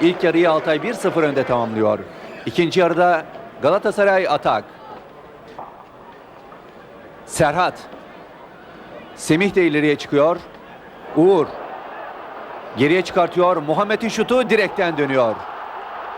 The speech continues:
Bankovic topu uzaklaştırıyor. Pozisyon bir başka açıdan görüntüye geldi. Galatasaray atağı.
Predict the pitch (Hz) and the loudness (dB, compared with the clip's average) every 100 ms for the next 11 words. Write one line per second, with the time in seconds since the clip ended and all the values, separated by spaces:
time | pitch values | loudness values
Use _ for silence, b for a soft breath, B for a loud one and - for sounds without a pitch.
0 | - - - - - - - - - - | -12 -12 -12 -12 -12 -12 -14 -12 -12 -6
1 | 110 180 220 202 185 170 - 160 156 127 | -2 0 0 -2 -2 -2 -4 -2 0 0
2 | 131 127 117 - 113 104 95 - - - | 0 0 -4 -2 0 2 0 -4 -12 -14
3 | - - - - - - - - - - | -14 -14 -14 -14 -14 -14 -16 -14 -16 -14
4 | - - - - - 151 143 - 190 170 | -14 -14 -16 -16 -4 0 0 2 2 2
5 | 165 160 151 202 170 165 165 160 139 131 | 2 2 0 0 0 0 0 0 0 0
6 | 123 120 110 107 98 101 - - - - | 0 0 2 0 0 -4 -6 -12 -14 -14
7 | - - - - - - - - - - | -14 -14 -14 -14 -16 -16 -16 -16 -16 -14
8 | - - - - - - - - - - | -14 -16 -16 -16 -16 -16 -16 -16 -16 -14
9 | - - - - - - - - - - | -14 -14 -14 -14 -14 -14 -14 -14 -14 -14
10 | - - - - 123 156 175 165 160 147 | -14 -12 -12 -2 0 2 0 0 2 2
11 | 143 147 160 | 2 0 0